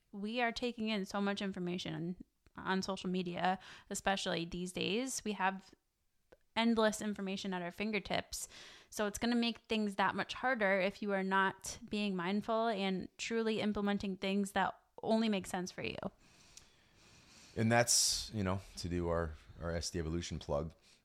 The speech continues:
Speaker 2: that's why people come to us. We are your filter. We are the experts in your corner. Our team of coaches is going to figure out what makes the most sense for you. They already know what's nonsense and what are the things that we can apply, uh, within your process, within your lifestyle, within your personal regimen we create with you.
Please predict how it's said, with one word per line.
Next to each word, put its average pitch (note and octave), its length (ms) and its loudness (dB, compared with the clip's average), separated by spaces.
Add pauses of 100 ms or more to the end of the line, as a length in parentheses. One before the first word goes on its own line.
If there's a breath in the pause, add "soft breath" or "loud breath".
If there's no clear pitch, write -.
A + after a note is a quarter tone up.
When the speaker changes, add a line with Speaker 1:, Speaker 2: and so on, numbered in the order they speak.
Speaker 2:
that's D#2 220 2
why F#2 100 2
people F2 200 -6
come F2+ 200 -4
to C2+ 80 -6
us. - 160 -8
We E2 240 -2
are E2+ 180 4
your E2 140 -2
filter. F2+ 360 -6
We C#2+ 140 -6
are D#2 100 0
the D2+ 180 -6
experts - 440 -4
in E2 180 -6
your C2+ 140 -6
corner. E2 460 -4
Our D#2 160 -2
team F2+ 240 -6
of D2+ 140 -10
coaches C#2+ 440 -2
is - 180 -8
going D2+ 220 -4
to D2 100 -10
figure C2+ 320 -6
out C2 220 -2
what C#2 300 -2
makes D2+ 280 -6
the D2+ 80 -8
most C#2 200 -6
sense C#2 220 -6
for - 120 -8
you. C2+ 320 -4 (440 loud breath)
They D#2+ 120 2
already E2+ 180 4
know D#2+ 180 2
what's D2+ 300 -2
nonsense C#2+ 640 -2
and C#2 160 -6
what D#2+ 140 2
are D#2 60 0
the D2 120 -2
things D2 240 -6
that D#2 60 -4
we D#2 60 -4
can A2+ 200 -4
apply, A#1+ 260 -2 (240)
uh, C2 220 -4
within C2+ 200 -8
your C2+ 120 -8
process, - 420 -6
within C2+ 180 -8
your C2+ 120 -6
lifestyle, C2 500 -4
within C#2 240 -6
your D2 180 -4 (100)
personal D2 360 -6
regimen C#2 340 -4
we B1+ 80 -10
create D2+ 380 -8
with D#2 200 -6
you. A1 200 -8